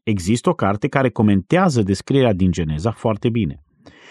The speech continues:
O carte despre care aș spune că este singura care are autoritate. Un comentariu adevărat, infailibil, inerant,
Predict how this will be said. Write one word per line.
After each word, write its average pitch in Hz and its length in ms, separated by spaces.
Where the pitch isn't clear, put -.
O - 100
carte 226 320
despre 151 280
care 156 200
aș 123 100
spune 170 260
că 139 120
este 123 220
singura 170 580
care 98 300
are 113 200
autoritate. 92 680
Un 160 160
comentariu 170 540
adevărat, 131 540
infailibil, 135 880
inerant, 123 680